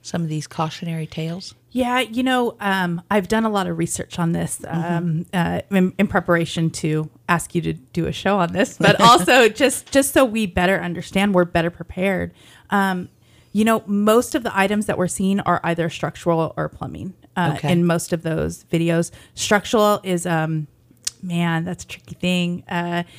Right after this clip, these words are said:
Speaker 2: and, and it's really a good idea to,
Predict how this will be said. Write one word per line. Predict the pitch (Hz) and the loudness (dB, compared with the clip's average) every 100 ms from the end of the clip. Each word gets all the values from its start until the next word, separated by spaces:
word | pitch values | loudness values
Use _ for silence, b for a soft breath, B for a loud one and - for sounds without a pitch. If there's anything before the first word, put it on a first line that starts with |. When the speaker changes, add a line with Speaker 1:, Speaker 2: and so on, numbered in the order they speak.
| B B | B B
Speaker 2:
and, | 190 190 | -2 0
and | 190 190 | 0 0
it's | 190 - | -2 -8
really | 180 196 208 202 190 | -2 2 4 2 0
a | 180 | -2
good | 175 170 | 0 0
idea | 170 170 165 | 0 -2 -4
to, | 170 - 170 | -4 -4 -6